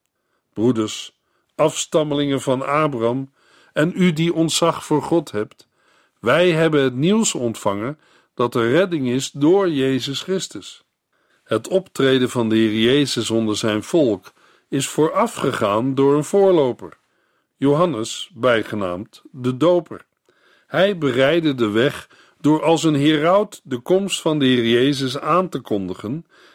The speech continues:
en de mensen op te roepen zich te bekeren. Johannes wijst ook op zijn ondergeschiktheid aan Jezus als hij zegt: "Ik ben het zelfs niet waard zijn sandalen los te maken,"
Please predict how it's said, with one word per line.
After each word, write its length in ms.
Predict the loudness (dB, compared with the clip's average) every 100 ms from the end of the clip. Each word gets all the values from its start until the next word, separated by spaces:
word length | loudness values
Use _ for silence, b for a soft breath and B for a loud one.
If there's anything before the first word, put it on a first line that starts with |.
| b
en 160 | 0
de 100 | 2
mensen 480 | 2 2 0 -4 -2
op 160 | -2 -2
te 100 | -2
roepen 500 | 0 0 0 -2 -2
zich 260 | -2 -4 -2
te 120 | -6
bekeren. 640 | -6 -4 -2 0 -2 -8 _ _ _ _ _ _ _ _
Johannes 560 | -6 -2 -2 -2 -4
wijst 460 | -2 0 2 0 -4
ook 280 | -2 -2 -2
op 160 | -6
zijn 320 | -2 -2 -2 0
ondergeschiktheid 1200 | 0 0 -2 -4 -8 -4 -6 -6 -6 -4 -6 -14 b b
aan 220 | -6 -2 2
Jezus 640 | 2 2 0 -6 -8 -2
als 220 | -2 -2
hij 120 | -6
zegt: 520 | -2 -2 -2 -6 b b b b b b
"Ik 180 | -4 0
ben 140 | 2 2
het 160 | 2
zelfs 480 | 2 2 2 0 0
niet 220 | -2 0
waard 320 | 2 2 2
zijn 280 | 0 0 2
sandalen 640 | 2 0 2 2 2 2 2
los 280 | 0 -2
te 100 | -4
maken," 440 | -6 -6 -8 -14